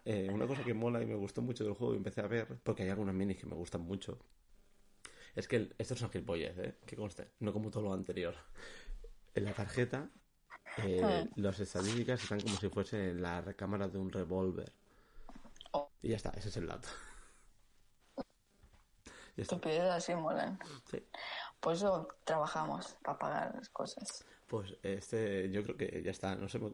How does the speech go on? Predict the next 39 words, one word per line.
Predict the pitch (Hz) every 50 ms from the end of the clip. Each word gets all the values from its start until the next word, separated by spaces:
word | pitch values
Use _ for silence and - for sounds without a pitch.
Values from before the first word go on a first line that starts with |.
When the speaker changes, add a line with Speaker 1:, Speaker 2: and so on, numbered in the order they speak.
| -
Speaker 1:
que, | - - 113 110 -
dime | - 117 117 117 143
otra | 139 117 110
cosa, | 95 98 95 -
a | 101
ver | 107 -
si | 127 117
se | - 110
me | 107
ocurre. | 101 - - 120 123 120
<laughs> | - - - - - - - - - - - _ _ _ _ _ - - - - -
Que | -
estoy | 110 - 117 117
lanzado. | 113 117 113 - - - - 117 -
Speaker 2:
Ah. | 208 190 180 - - - - - - - - - - - - - - - -
Que | - -
estás | 190 - - 196 170
lanzado. | 165 165 170 170 165 156 156 - - - - - - -
Has | - 208
hablado | 226 247 254 226 202
de | 165 151 165
cuatro, | - 170 180 185 170 160
o | 165
sea, | 180 175 160 156 156
¿te | 180 165 165
quieres, | 175 175 185 202 226 214 202
quieres | 214 190 202 220 214
más | 220 208 202
juegos? | - - 208 190 190 170 139 - 95 -
Speaker 1:
Ojo, | - 104 - - - - - -
tengo | - 107 98 101
más. | 98 98 - 101 - - - - - - - - - - _ _
<laughs> | _ _ _ - _ -
Solo | - - 135 143
en | 147 127
casa | - 127 - -
ya | 120 -
tengo | - 127 - - -
más. | - 123 117 - - -